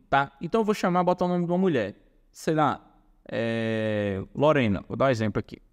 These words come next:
Vou botar Lorena, como fosse a Lorena anunciando. E aí, eu vou num site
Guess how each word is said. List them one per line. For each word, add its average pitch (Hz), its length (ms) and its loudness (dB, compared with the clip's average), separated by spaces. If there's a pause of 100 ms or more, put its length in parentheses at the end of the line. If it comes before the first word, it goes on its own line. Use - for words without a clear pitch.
(580)
Vou 107 120 -4
botar 104 500 0 (400)
Lorena, 120 600 0 (100)
como 135 220 -2
fosse 139 220 -6
a - 20 -2
Lorena 131 320 0
anunciando. 131 480 -4 (480)
E 247 120 4
aí, 208 380 2
eu 175 140 2
vou 208 160 2
num 190 120 2
site 165 400 2